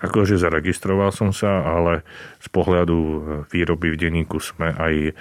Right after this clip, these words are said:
bolo <laughs> mi povedané, že by bolo dobre, keby to tu niekto komentoval, čo sa týka aj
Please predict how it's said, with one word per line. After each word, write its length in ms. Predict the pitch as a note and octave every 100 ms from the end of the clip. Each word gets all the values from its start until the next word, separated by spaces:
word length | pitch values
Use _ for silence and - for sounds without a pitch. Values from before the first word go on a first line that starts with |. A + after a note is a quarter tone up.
| -
bolo 400 | F#2+ F#2 F#2 F2 - - -
<laughs> 320 | - - - -
mi 140 | -
povedané, 400 | D#2+ E2 E2 E2
že 160 | D#2+ D#2+
by 60 |
bolo 240 | D#2 D#2 D2+
dobre, 240 | D#2+ D#2
keby 160 | - D#2
to 100 | D#2+
tu 80 | E2
niekto 240 | D#2+ - E2+
komentoval, 880 | E2 E2+ F2 E2+ E2 E2 D#2+ D2+ - -
čo 160 | -
sa 100 | -
týka 460 | D#2 D2 - E2 D2+ - - -
aj 100 | -